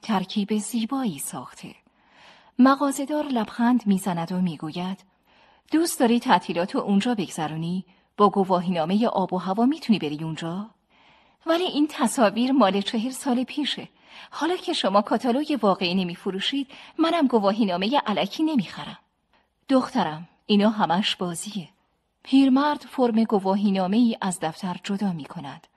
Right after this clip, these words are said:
با ماژیک قرمز اسم نوا را روی گواهینامه می‌نویسد. روی گواهینامه نوشته شده: "گواهی می‌شود نوا بتواند سقف یک تن گاز دیوکسید کربن را در سفری دو نفره استفاده کند."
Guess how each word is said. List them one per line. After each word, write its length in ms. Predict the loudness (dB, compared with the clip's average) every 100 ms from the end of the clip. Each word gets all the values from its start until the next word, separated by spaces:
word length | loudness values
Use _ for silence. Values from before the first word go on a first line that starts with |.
| _ _ _
با 180 | 2 2
ماژیک 520 | 4 0 -2 -6 -6
قرمز 460 | -4 -4 -2 -2 -4 -14 -20 -8 -6
اسم 280 | -2 2
نوا 400 | 6 8 6 0
را 140 | -2 -2
روی 280 | 0 0 0
گواهینامه 760 | 0 0 -2 0 2 4 2
می‌نویسد. 640 | 2 -2 -12 -14 -16 -16 -18 _ _ _ _ _ _ _ 0
روی 340 | 2 2 0 0
گواهینامه 680 | 0 2 2 2 2 -2
نوشته 380 | -4 -4 -8 -8
شده: 420 | -6 -6 -6 -10 -12 _ _ _ _ -2
"گواهی 460 | 2 2 0 2
می‌شود 560 | 4 4 2 -4 -4 -8 _ _ 4
نوا 280 | 4 4 0
بتواند 640 | -4 -2 -2 0 -2 -4
سقف 360 | -4 -8 -6 -2
یک 300 | -2 -2 -2
تن 180 | 0 0
گاز 320 | 0 -2 -4
دیوکسید 580 | -4 -6 -6 -8 -6 -6
کربن 420 | -4 -4 -4 -4
را 220 | -6 -10 -14 -18 0
در 120 | 2
سفری 520 | 2 -2 -2 0 0
دو 100 | 0
نفره 440 | 0 0 -2 -2 -4
استفاده 520 | -8 -8 -6 -4 -2
کند." 420 | -4 -6 -10 -14